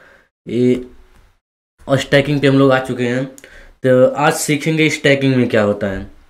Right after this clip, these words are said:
तो I hope कि आपने voting on symbol model वाली वीडियो देखी होगी।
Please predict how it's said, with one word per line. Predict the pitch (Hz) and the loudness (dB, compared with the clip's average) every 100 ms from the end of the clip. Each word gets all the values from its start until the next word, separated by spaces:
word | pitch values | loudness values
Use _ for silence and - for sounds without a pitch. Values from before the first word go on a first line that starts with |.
| _ _ _ _ _ _ | _ _ _ _ _ _
तो | 120 117 120 120 | -2 0 0 0
I | 131 | 2
hope | 147 135 170 - | 4 6 4 4
कि | 151 | 2
आपने | 143 143 147 | 4 4 2
voting | 143 139 139 143 143 135 - | 4 4 4 2 2 0 -2
on | 135 135 | 0 0
symbol | 135 131 135 | 0 2 4
model | 127 131 131 | 4 2 2
वाली | 127 127 | 2 2
वीडियो | 123 123 165 220 - - | 2 4 2 0 -6 0
देखी | 131 131 117 | 2 2 2
होगी। | 107 101 | 0 -2